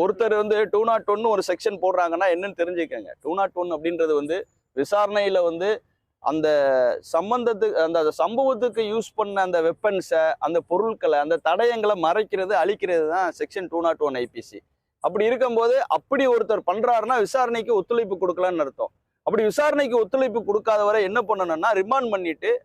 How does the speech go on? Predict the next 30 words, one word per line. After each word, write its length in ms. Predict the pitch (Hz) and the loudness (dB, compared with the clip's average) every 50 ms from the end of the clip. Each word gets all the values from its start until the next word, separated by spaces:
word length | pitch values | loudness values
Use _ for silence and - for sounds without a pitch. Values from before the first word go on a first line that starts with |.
| _ _ - | _ _ -2
அதுல 180 | 156 190 190 180 180 | 0 2 2 2 0
ஒப்புதல் 320 | 180 - 269 269 262 233 202 | 0 0 0 0 2 2 0
வாக்குமூலம் 460 | 196 190 - 180 180 175 160 147 143 147 | 0 -2 -4 -4 -2 0 0 2 2 2
வாங்கி 320 | 160 185 196 196 202 240 254 - - 135 | 0 0 -2 -4 -4 -6 -6 -4 -2 -2
அடுத்த 340 | 151 202 226 - - 254 233 - | 0 0 -2 -2 -2 -2 -2 -2
ஸ்டேஜுக்கு 420 | - 202 202 185 175 208 - 202 | -2 -2 -2 -2 -2 -2 -2 -2
அவங்க 180 | 180 180 170 147 - | 0 0 -2 -4 -2
போயிருக்கணும், 420 | 175 196 208 196 - 185 160 143 135 139 | 0 0 0 0 -2 -2 -2 0 0 -2
ரெக்கவரி 280 | - - 208 202 175 - - | 0 0 0 0 0 0 -2
பண்ணணும். 320 | 143 135 123 113 104 - _ _ _ _ _ _ _ - | -4 -4 -4 -6 -10 -12 _ _ _ _ _ _ _ -2
ஆனா 240 | 123 160 196 202 202 196 185 | -2 0 2 2 2 2 0
இவங்க 180 | 185 196 202 202 185 | 0 -2 -2 -2 -2
என்னன்னா 300 | 185 202 202 190 170 165 175 180 - - _ _ _ _ | 0 -2 0 0 2 2 2 0 -2 -6 _ _ _ _
டூ 80 | 180 214 233 | -2 0 2
நாட் 160 | 233 226 208 208 202 | 0 0 0 0 0
ஒன் 100 | 202 185 - | 0 0 -2
செக்ஷனை 320 | 180 175 - - 233 220 208 196 | -4 -2 -2 -2 -2 0 0 0
மட்டும் 240 | 185 175 - 220 170 - | 0 0 -2 -2 0 0
போட்டுட்டோம், 460 | 196 196 170 180 156 175 175 175 151 123 - - | 0 0 0 0 0 0 2 2 0 0 0 0
அதனால 240 | 147 165 180 185 202 180 165 | 2 2 2 2 2 2 2
ரெக்கவரி 340 | 165 - - 214 214 202 190 151 - 160 | 0 0 0 0 2 2 0 0 0 0
தேவையில்லைன்றாங்க. 680 | 165 180 180 170 165 165 160 156 139 143 127 123 117 117 - - _ - 151 | 2 2 2 2 2 0 0 0 0 0 -2 0 -2 -6 -8 -8 _ -16 -16
இன்கேஸ் 340 | 180 170 196 214 214 - 190 180 | -8 -4 -2 -2 -2 -2 -4 -6
வந்து 180 | 170 170 190 190 170 156 165 | -2 -2 0 0 2 2 2
இவரை 220 | 175 196 202 190 170 156 - - - - - | 2 2 2 2 2 0 -2 -4 -8 -6 -6
விட்டுருங்க 320 | 156 - - 190 170 139 117 - | -6 -4 -4 -2 -2 -2 -2 0
சார், 180 | 117 107 98 92 - _ _ _ _ _ _ _ - | 0 -2 -2 -4 -8 _ _ _ _ _ _ _ 0
யாரோ 220 | 135 143 180 233 254 233 208 | 0 2 2 4 2 2 2
ஒருத்தன் 260 | 196 185 185 208 196 | 0 0 0 0 0
ஒருத்தரை 220 | 185 165 175 165 | 0 0 0 -2